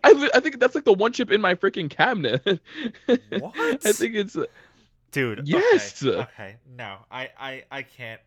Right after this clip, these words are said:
Speaker 2: I can't accept this. I will compromise with you at a C, and that is the best you are getting.
Speaker 1: That's fine, because you would put it at an F, and I really would put it at an S.
Speaker 2: You would put it at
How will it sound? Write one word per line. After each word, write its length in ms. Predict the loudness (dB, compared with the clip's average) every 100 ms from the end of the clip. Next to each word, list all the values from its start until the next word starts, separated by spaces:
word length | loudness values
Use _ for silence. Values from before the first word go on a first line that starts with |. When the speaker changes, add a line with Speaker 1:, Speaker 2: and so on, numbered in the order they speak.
| -20
Speaker 2:
I 80 |
can't 260 | -20 -20 -20
accept 300 | -20 -20 -20
this. 180 | -20 -20 _ _ _ -14
I 80 |
will 180 | -12 -12
compromise 560 | -8 -6 -6 -4 -4 -2
with 140 | -4
you 120 | -2
at 60 | -2
a 80 | -2
C, 460 | -8 -8 -6 -6 -8
and 180 | -8
that 120 | -8 -8
is 100 | -10
the 80 |
best 320 | -10 -8 -8 -10
you 140 | -12
are 80 | -10
getting. 280 | -12 -12 -16 _ _ _ _ _ _ _ _ _ _ _ -20
Speaker 1:
That's 400 | -6 2 4 4
fine, 380 | -2 -2 -8 -10
because 260 | -4 -2 2
you 80 | 2
would 120 | 2
put 100 | 4
it 80 | 4
at 160 | 6
an 80 | 4 2
F, 220 | 0 0
and 100 | -2
I 60 |
really 320 | -4 -2 -2 -2
would 200 | -6 -8
put 100 | -8
it 40 |
at 120 | -8
an 60 | -8 -8
S. 360 | -8 -10 -16 _ _ _ _ _ _ _ _ _ _ _ _ -6
Speaker 2:
You 120 | -4
would 120 | -4
put 140 | -4
it 80 | -2
at 220 | -2 -2